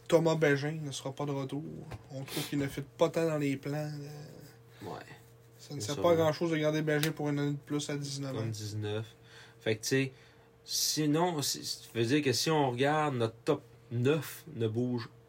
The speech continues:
Speaker 2: pratiquement pas, à part, justement, Gravel, qu'on perd. Sinon, le top neuf bouge pas.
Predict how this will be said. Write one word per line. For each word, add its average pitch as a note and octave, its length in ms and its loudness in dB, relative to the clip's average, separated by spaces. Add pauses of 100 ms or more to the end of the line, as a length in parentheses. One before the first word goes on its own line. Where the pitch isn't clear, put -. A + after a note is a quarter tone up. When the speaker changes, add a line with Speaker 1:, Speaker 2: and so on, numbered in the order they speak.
(580)
Speaker 2:
pratiquement A#2+ 560 0
pas, C3 240 -2 (260)
à A2 100 0
part, B2+ 440 6
justement, A#2+ 540 0
Gravel, A2 540 0
qu'on G#2 180 -6
perd. G#2 240 -6 (360)
Sinon, B2 260 -2
le G#2+ 120 0
top G#2+ 180 -2
neuf A#2 200 0
bouge G#2 380 -8
pas. G#2+ 120 -4